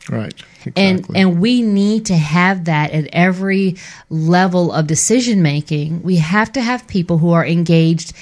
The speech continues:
Speaker 2: and not just for photo ops.
Speaker 1: Right. That's right. Exactly. And that's, that's a problem, because I think, you know, there's a lot of lip service,
Speaker 2: Yep.
Speaker 1: but there's not a lot of action. But I think working with people like, you know, William Carroll,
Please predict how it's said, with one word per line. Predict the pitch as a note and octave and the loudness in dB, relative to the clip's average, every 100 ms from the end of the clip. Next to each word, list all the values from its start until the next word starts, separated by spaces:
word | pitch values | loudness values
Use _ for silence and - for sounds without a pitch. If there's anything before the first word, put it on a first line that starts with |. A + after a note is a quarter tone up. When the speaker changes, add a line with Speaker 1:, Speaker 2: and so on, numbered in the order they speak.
| - | -6
Speaker 2:
and | F#3+ F#3 | 0 4
not | F#3+ G#3 | 2 2
just | G3+ F#3 | -2 -2
for | G#3 | -4
photo | F3 G3+ F#3 D#3 | -2 0 2 0
ops. | - B2+ G#2+ - - A#2 | -2 -6 -8 -12 -10 -10
Speaker 1:
Right. | G#2+ G#2 - | -10 -12 -12
That's | A#2+ - | -14 -12
right. | C3 A#2 G#2+ - _ | -10 -10 -14 -18 _
Exactly. | C3 A2 B2 A#2 - B2 | -10 -4 -4 -4 -6 -6
And | C#3 | 0
that's, | D#3 D#3 - | 0 -2 -4
that's | - F3 D#3 | -2 -2 -2
a | |
problem, | - C#3 B2+ B2+ B2 | -2 -2 0 -2 -4
because | B2 C3 C3 B2 | -6 -6 -4 -4
I | A#2+ | -6
think, | - C3 A#2 - - - - - - - _ _ - - - C#3+ | -4 -4 -4 -8 -20 -20 -20 -20 -20 -20 _ _ -20 -20 -12 -4
you | B2+ | -2
know, | A#2+ | 0
there's | B2 B2 | -2 -2
a | |
lot | B2+ B2 | 0 0
of | A#2+ | 0
lip | B2 C3 - | 0 -2 -2
service, | - C3+ C3 C3+ C3+ - - | -2 -2 -2 -4 -4 -12 -12
Speaker 2:
Yep. | E3+ | -4
Speaker 1:
but | B2 | -4
there's | B2 A#2+ | -4 -4
not | C3+ B2 | -2 -2
a | B2 | -2
lot | A#2+ A#2 | -4 -4
of | G#2+ | -6
action. | A#2+ A#2+ - - C3+ C3 - | -6 -6 -6 -4 -4 -6 -6
But | D3+ C3+ | -4 -4
I | |
think | C3+ - D#3+ D3 C3+ | -2 2 2 2 0
working | D#3 C3+ C#3+ C3+ | -4 -2 -2 -2
with | B2+ - _ | -4 -8 _
people | C#3 B2+ B2 | -4 -2 -4
like, | B2 A#2+ - _ _ _ | -4 -4 -10 _ _ _
you | B2+ | -6
know, | B2 A#2 A#2+ _ - | -4 -6 -12 _ -12
William | B2+ C3 B2 | -4 -2 -2
Carroll, | - B2+ B2 B2 B2+ | -4 -4 -2 -4 -6